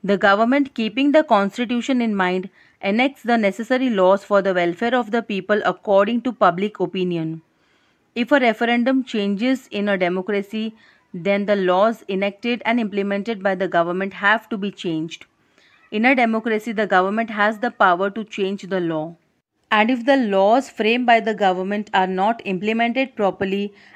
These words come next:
and if injustice is done, a voice is raised against it. Complaints can be made before the court for proper implementation of laws.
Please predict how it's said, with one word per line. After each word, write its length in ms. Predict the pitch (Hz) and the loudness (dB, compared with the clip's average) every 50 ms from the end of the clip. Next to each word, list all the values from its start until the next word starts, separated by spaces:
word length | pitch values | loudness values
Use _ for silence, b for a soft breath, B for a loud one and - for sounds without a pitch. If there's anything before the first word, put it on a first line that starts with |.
| b b | b b
and 260 | 196 196 202 202 - - | 0 0 0 0 -2 -2
if 200 | 226 240 254 - - - | -2 -2 -2 -2 -4 -4
injustice 720 | 233 240 247 233 247 240 240 233 - - 254 262 254 - | -2 0 0 2 2 2 2 2 -2 -6 -6 -6 -6 -6
is 180 | - 220 202 185 | -8 -8 -8 -4
done, 360 | 160 196 185 180 185 190 190 b b b b b b - | 0 0 2 2 0 -2 -6 b b b b b b 0
a 100 | 190 190 | 0 0
voice 460 | 170 165 185 196 220 269 269 - - | 2 2 2 2 2 2 0 -4 -8
is 220 | - 226 220 - | -10 -8 -6 -6
raised 400 | 208 180 190 190 202 220 - - - | -2 0 2 2 2 0 -2 -4 -6
against 540 | 185 180 170 180 190 196 196 190 - - - | -6 -4 -2 -2 -2 -2 -2 -6 -8 -6 -4
it. 260 | 196 170 - - - - _ _ _ _ _ _ _ - | -4 -4 -4 -6 -18 -20 _ _ _ _ _ _ _ -2
Complaints 580 | 220 214 208 196 - 226 233 254 277 269 - | 0 0 0 0 0 0 2 2 2 0 -2
can 240 | - - 233 220 220 | 0 2 2 2 2
be 160 | 214 220 226 | 2 0 -2
made 380 | 214 202 196 196 202 208 185 180 | 0 0 0 0 0 -2 -2 -2
before 320 | 190 190 185 - 208 214 | -4 -4 -2 0 -2 0
the 100 | 202 226 | 0 -2
court 400 | 226 220 - 190 185 190 202 196 | -4 -4 0 2 2 2 2 0
for 220 | - - 214 202 196 | -4 -2 -2 -2 0
proper 400 | 196 - 196 185 180 180 - 226 | 0 0 2 2 2 2 0 -2
implementation 880 | 220 - 196 180 170 202 196 208 202 202 202 190 202 196 - - 214 | -2 -2 -4 -4 -2 -2 -2 0 0 -2 0 0 -2 -2 -2 -2 -4
of 160 | 220 220 - - | -4 -6 -4 -2
laws. 420 | 180 170 160 156 156 156 - - | -2 0 0 0 0 -4 -6 -12